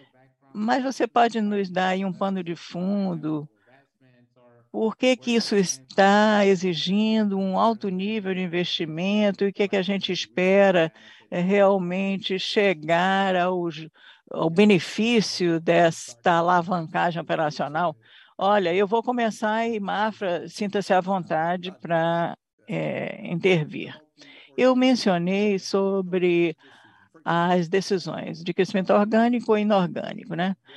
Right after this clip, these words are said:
O Itaú, eles compraram Avenue. É a nosso investimento direto,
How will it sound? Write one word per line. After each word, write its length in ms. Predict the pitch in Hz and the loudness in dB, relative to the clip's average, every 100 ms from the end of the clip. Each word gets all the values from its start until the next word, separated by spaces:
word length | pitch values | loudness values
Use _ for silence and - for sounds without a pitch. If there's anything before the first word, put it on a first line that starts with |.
| - - | -12 -2
O 120 | 226 | 0
Itaú, 840 | 247 220 170 151 196 226 220 165 | 2 4 4 4 0 0 0 0
eles 320 | - 180 185 - | 0 -2 -2 -4
compraram 1120 | 214 202 - 185 196 202 208 208 214 214 196 _ 110 | -4 -4 -4 -4 -2 -2 -2 -2 -2 -4 -6 _ -6
Avenue. 520 | 165 165 - 127 107 143 _ _ _ 123 117 147 151 156 151 151 151 151 _ _ 139 131 131 135 135 139 139 _ _ _ _ 139 135 131 127 127 _ 139 139 _ _ _ _ 175 | -2 -2 -2 -8 -10 -12 _ _ _ _ _ _ _ _ _ -20 _ _ _ _ _ _ _ -20 _ _ _ _ _ _ _ _ _ -20 -20 _ _ _ _ _ _ _ _ -2
É 460 | 180 185 202 220 - 185 - | 0 2 0 -2 -6 -14 -4
a 160 | 165 | -2
nosso 320 | 175 180 185 | 2 2 2
investimento 760 | 208 202 - 208 196 202 208 226 | 0 -2 -2 -2 -2 -4 -4 -6
direto, 920 | 226 220 185 180 196 - 233 254 - | -2 2 4 2 0 -6 -10 -8 -12